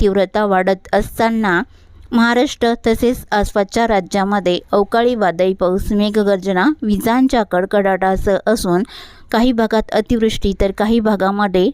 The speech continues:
ढगफुटी सदृश्य पाऊस बघायला मिळणार आहे. मात्र महाराष्ट्रात बऱ्याच ठिकाणी जोरदार पावसाचा अंदाज हा वादळी वारे, मेघगर्जना, विजांच्या कडकडाटासह बघायला मिळणार आहे. तर, अ, एकोणावीस मे दोन हजार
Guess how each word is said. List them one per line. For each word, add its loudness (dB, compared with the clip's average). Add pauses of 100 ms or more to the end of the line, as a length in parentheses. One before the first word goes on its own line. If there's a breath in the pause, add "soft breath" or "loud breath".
(160)
ढगफुटी 0
सदृश्य 0
पाऊस -2
बघायला 0
मिळणार -2
आहे. 2 (400 loud breath)
मात्र 0
महाराष्ट्रात 0
बऱ्याच 0
ठिकाणी -2 (200)
जोरदार 2
पावसाचा -2 (100)
अंदाज 0
हा 0 (360 loud breath)
वादळी 0
वारे, 0
मेघगर्जना, 0
विजांच्या 0
कडकडाटासह 0
बघायला 0
मिळणार 0
आहे. 0 (600 soft breath)
तर, 2
अ, 0 (120)
एकोणावीस 0
मे 2
दोन 0
हजार 0